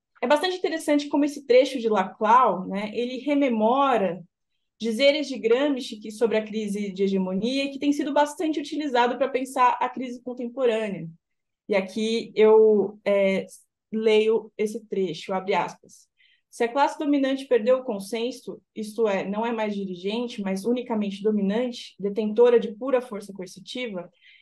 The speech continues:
isto significa precisamente que as grandes massas se separaram das ideologias tradicionais,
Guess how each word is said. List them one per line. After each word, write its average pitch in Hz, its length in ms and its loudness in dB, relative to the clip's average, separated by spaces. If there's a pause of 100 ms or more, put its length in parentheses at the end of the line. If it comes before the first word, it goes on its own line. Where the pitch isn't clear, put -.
(160)
isto 294 240 0
significa 269 580 -2
precisamente 254 840 -2
que - 60 2
as 233 100 2
grandes 262 320 0
massas 233 400 -2
se 226 80 -10
separaram 262 640 4
das 262 140 0
ideologias 202 500 0
tradicionais, 190 800 -8